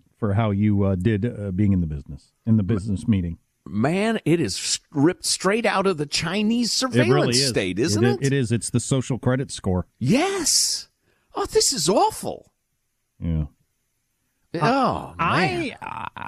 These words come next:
Speaker 1: uh, for all my jokes, uh, alleged jokes about this, I could see this actually being put into use.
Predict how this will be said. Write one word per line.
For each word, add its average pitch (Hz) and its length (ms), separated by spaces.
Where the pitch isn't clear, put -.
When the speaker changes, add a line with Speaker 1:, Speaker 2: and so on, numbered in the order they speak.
Speaker 1:
uh, - 40
for 190 240
all 196 140
my 175 180
jokes, 226 580
uh, 104 320
alleged 131 460
jokes 185 340
about 113 260
this, 117 260
I 196 160
could 202 220
see 202 240
this 139 240
actually 110 720
being 101 300
put 107 220
into 95 240
use. 76 480